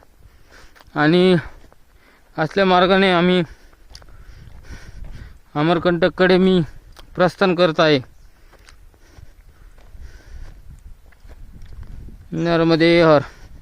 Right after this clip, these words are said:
नर्मदे हर, नर्मदे हर. बघा, अशा चिंध्या लावलेल्या आहेत प्रत्येक ठिकाणी. नर्मदे हर.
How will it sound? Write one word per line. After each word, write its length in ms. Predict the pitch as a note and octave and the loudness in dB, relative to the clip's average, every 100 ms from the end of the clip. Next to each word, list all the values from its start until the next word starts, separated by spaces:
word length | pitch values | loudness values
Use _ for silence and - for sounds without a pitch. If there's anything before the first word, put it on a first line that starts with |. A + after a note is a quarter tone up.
| - - - - - - - - - - - - - | -20 -20 -20 -20 -20 -20 -20 -18 -18 -18 -18 -14 -6
नर्मदे 600 | D3+ D#3 D#3+ D#3 E3 E3 | -2 -2 -2 -2 0 2
हर, 160 | D3+ C#3 - - - - - - - - - - - - - - - | 2 -2 -8 -14 -14 -14 -14 -14 -16 -18 -20 -18 -18 -16 -18 -14 -6
नर्मदे 540 | D3+ D#3+ E3 D#3+ D#3+ | -2 0 0 2 2
हर. 180 | D#3 C#3+ C3 - - - - - - - - - E3 | 2 -2 -8 -16 -20 -20 -18 -18 -20 -20 -20 -16 -2
बघा, 120 | E3+ | -2
अशा 180 | E3 D#3+ | -2 -4
चिंध्या 320 | F3+ F#3+ F#3+ | -2 0 2
लावलेल्या 420 | E3+ F3 F3 E3 | 4 4 4 4
आहेत 140 | D#3+ | 2
प्रत्येक 380 | C#3 E3+ C#3+ F3 - | 0 -4 -2 -4 -2
ठिकाणी. 340 | C#3 D3+ F3 E3 - - - - - - - - - - - - - - - - - - - - - - - - - - - - - - - - - - - - - - | -2 -2 -2 -6 -16 -20 -20 -20 -20 -20 -20 -20 -20 -20 -20 -20 -20 -20 -20 -20 -20 -20 -20 -18 -18 -18 -20 -20 -16 -12 -12 -12 -12 -12 -14 -12 -10 -10 -10 -10 -8 -2
नर्मदे 500 | E3 E3 D#3+ E3 D#3 | 0 0 0 2 2
हर. 180 | C#3+ | 0